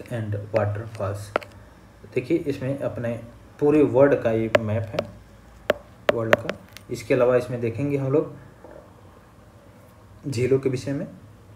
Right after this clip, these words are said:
उसके बाद जलप्रपात के विषय में देखा जाएगा। तो समानतः अगर देखा, देखा जाए, समान रूप से झील जो कि भूतल के एक विस्तृत गड्ढे होते हैं, जैसे ज़मीन है, ज़मीन में बहुत सारा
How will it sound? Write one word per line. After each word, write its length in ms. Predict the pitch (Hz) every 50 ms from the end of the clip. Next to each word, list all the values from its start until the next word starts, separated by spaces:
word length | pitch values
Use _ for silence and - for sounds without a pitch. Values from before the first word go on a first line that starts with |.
| - - - - - - - - - - - - - -
उसके 240 | 131 - - - 127
बाद 300 | 120 117 113 110 - - - -
जलप्रपात 480 | 117 110 101 113 107 101 120 113 113 -
के 60 | -
विषय 180 | 123 120 - 139
में 100 | 135 131
देखा 200 | 131 123 - 147
जाएगा। 220 | 143 147 151 160 175 175 190 - - - - - - - - - - -
तो 60 | 117
समानतः 520 | - 147 139 139 139 143 143 139 - 165
अगर 180 | 151 143 147 135
देखा, 280 | 131 127 123 - 143 135
देखा 260 | 127 123 - - 135
जाए, 260 | 123 120 120 131 139 - - - - - - - -
समान 260 | 131 131 131 135 139
रूप 100 | 131 131
से 120 | - 135
झील 280 | 117 110 127 131 139 139
जो 120 | 139 123 101
कि 160 | 104 117 117 123 - - - - - - - - -
भूतल 480 | 113 104 127 131 131 - 156 151 151 151
के 160 | - 151 147 151 156 156 - - -
एक 200 | 127 120 - - -
विस्तृत 500 | 127 120 117 107 - - 139 139 - 127 -
गड्ढे 280 | - 113 - - 139
होते 300 | 131 120 107 101 104 110
हैं, 80 | 110 107
जैसे 240 | 117 107 - 127 123
ज़मीन 320 | 117 120 113 113 131 135 -
है, 180 | - - - - - - - - - - - - -
ज़मीन 220 | 123 123 135 147 147
में 100 | 135 127
बहुत 240 | 123 123 127 127
सारा 160 | - 127 127